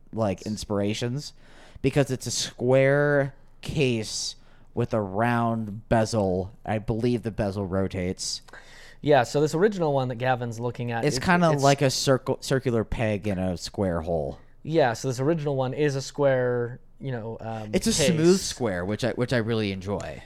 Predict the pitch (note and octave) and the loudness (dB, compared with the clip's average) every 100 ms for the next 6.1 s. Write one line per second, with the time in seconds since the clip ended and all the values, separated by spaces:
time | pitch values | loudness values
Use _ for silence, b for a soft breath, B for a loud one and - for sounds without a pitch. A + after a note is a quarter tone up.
0 | - C#3+ C#3 C3+ C3 - E3+ - D#3 C3+ | 2 2 4 0 0 2 2 2 0 0
1 | B2 A#2 - B2 C3 - A#2 A2+ - - | -2 -4 -8 -4 -4 -4 -6 -6 -14 -8
2 | D3+ C#3 A#2+ B2 C#3 C#3 G3 F3 D3 - | -2 0 -2 -4 -6 -2 0 0 -2 -2
3 | C3+ - B2 A#2 - A#2 A2 A2+ A2 C3 | -4 -4 -8 -10 -12 -12 -10 -8 -6 -4
4 | D3 D#3+ D3+ C#3+ A#2+ F3+ C#3+ B2 A2+ C3 | -4 -6 -4 -4 0 2 2 -2 -2 -4
5 | C3+ C3 A2 B2 B2 - A#2 A#2+ A#2 B2 | -2 -6 -6 -6 -8 -8 -8 -8 -8 -8
6 | C3+ | -8